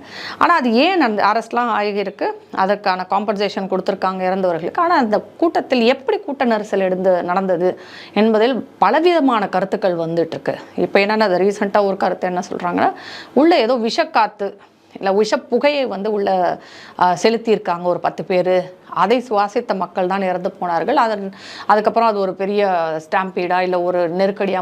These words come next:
மாறிடுச்சுன்னு சொல்றாங்க. நமக்கு அது உண்மை தெரியல, அதை அரசு விசாரித்து கொண்டே இருக்கிறது, அதற்கான வேலையை செய்வாங்க. இப்ப அங்க போய் உட்காந்துட்டு தான் இவர் ராகுல் வந்து அரசியல் பேசிட்டு இருக்காரு. அவர் என்ன சொல்லிட்டு இருக்காரு, மா-, அது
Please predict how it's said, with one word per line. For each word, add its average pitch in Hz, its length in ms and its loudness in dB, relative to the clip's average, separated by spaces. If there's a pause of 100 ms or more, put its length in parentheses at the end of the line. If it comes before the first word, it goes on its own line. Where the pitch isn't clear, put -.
மாறிடுச்சுன்னு 175 560 -2
சொல்றாங்க. 165 340 -2
நமக்கு 185 220 2
அது 175 80 0 (100)
உண்மை 240 180 2 (120)
தெரியல, 160 280 -2 (500)
அதை 233 200 6
அரசு 220 300 -2
விசாரித்து 202 480 0
கொண்டே 180 200 -2
இருக்கிறது, 269 340 -2 (100)
அதற்கான 262 400 0
வேலையை 202 260 2
செய்வாங்க. 151 260 -8 (260)
இப்ப 220 160 2
அங்க 214 200 0
போய் 233 160 0
உட்காந்துட்டு 196 400 -2
தான் 233 140 4
இவர் 185 200 -6
ராகுல் 196 300 -2
வந்து 175 220 -2 (220)
அரசியல் 196 340 -4
பேசிட்டு 170 320 -6
இருக்காரு. 156 220 -2 (580)
அவர் 214 180 0
என்ன 220 120 0 (100)
சொல்லிட்டு 202 280 2
இருக்காரு, 196 280 0
மா-, - 100 -4 (140)
அது 151 120 -2